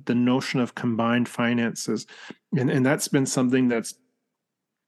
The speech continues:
more and more recently has been driving me around the bend,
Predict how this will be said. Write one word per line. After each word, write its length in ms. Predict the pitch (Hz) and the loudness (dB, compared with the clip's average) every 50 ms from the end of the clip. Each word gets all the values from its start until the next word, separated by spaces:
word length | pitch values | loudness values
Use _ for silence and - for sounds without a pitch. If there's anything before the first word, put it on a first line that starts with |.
| _ _ _ _ _ - | _ _ _ _ _ -6
more 240 | 131 135 139 165 | -2 2 4 4
and 80 | 180 175 | 6 6
more 180 | 160 151 143 135 | 6 6 4 4
recently 720 | 123 120 123 131 - - - - - 156 - - 135 135 | 4 4 4 2 0 -4 -8 -4 -4 -4 -2 0 0 0
has 140 | 131 127 117 | 0 0 0
been 140 | 120 113 110 | 0 0 0
driving 440 | - 117 120 123 123 139 127 110 | 0 2 0 2 2 2 2 2
me 140 | 107 107 117 | 2 2 2
around 320 | 131 135 127 123 120 123 123 | 2 2 2 2 2 2 2
the 80 | 123 | 0
bend, 380 | 110 110 113 113 117 127 127 | 0 0 0 0 0 0 -2